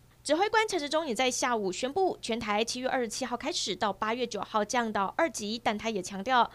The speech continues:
不排除因为任何情况而改变警戒的等级。除了饮食之外，外出全程佩戴口罩，落实实联制，保持社交安全距离。室内的空间至少人与人保持一点五公尺，室外的空间人与人至少保持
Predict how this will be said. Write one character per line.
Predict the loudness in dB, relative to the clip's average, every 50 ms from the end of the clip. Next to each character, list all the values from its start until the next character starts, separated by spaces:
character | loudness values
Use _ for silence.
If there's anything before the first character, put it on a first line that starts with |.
| -12 -6 _
不 | -2 -2
排 | 2 0 0 0
除 | 0 -4 -6 -6 -4
因 | -2 -2
为 | -2 -2 0
任 | -2 -4 -4
何 | -4 -4 -2 -2
情 | -2 -2 -4 -6
况 | -6 -4 -2 -2 -2 -2 -2 0
而 | 0 0
改 | 2 0 -4 -4 -4 -6 -10 -8
变 | -4 0 0 0 0 0 -4
警 | -4 -4 -2 -2 -4
戒 | -4 -4 -2
的 | -2 -2
等 | -4 -4 -8 -8 -8
级。 | -8 -6 -4 -4 -4 -4 -6 -8 -12 -20 -20 -20 -20 -20 -18
除 | -12 -8 -4 4
了 | 6 6 6 6 4
饮 | -2 -2 -2 -2
食 | -2 -4 -4 -4 -6
之 | -4 -4 -4 0
外， | 4 4 2 2 0 -4 -8 -6
外 | -2 -2 -2 -2
出 | -2 -6
全 | -4 -4 -4 -4
程 | -2 -4 -4 -4
佩 | -4 -4
戴 | -2 -2
口 | -2 -2 -6 -8
罩， | 0 4 4 4 4 2 -6 _
落 | -4 -2 -2
实 | -2 -4 -6 -6
实 | -4 -4 -4
联 | -2 -2 -4 -4
制， | -2 -2 -2 -2 -2 -2 -4 _
保 | -4 -4 -4
持 | -6 -8 -6
社 | -4 -6 -4
交 | 0 0 0
安 | 0 0 -6 -6
全 | -6 -8 -6
距 | -6 -4 -2
离。 | -2 -2 -2 -4 -8 -10 -12 -20 -20 -12
室 | -6 -4 -2 0 0
内 | 0 -2 -4
的 | -4
空 | -6 -6 -6
间 | -4 -4 -4 -2
至 | -4 -4
少 | -2 0 -2 -2 -2 -2 2
人 | 2 2 2 2 0
与 | 0
人 | 0 0 -2 0
保 | 0 -2
持 | -2 -2 -6 -6 -8
一 | -8 -6 -4
点 | -2 -2 -2
五 | -2 -4
公 | -4 -4 -4 -4
尺， | -4 -4 -2 -2 -2 -4 -4 -8 -14 -20 -20 -20 -20 -18
室 | -10 -8 -4 -2 0
外 | 2 2 0
的 | 0
空 | -2 -4 -4 -4
间 | 0 0 0 0 0 0
人 | -2 -2 -2 -2
与 | -2
人 | -2 -2 -2
至 | -2 -4
少 | -4 -4 -2
保 | -2 -2 -4 -2
持 | -4 -6 -6 -4 -6 -6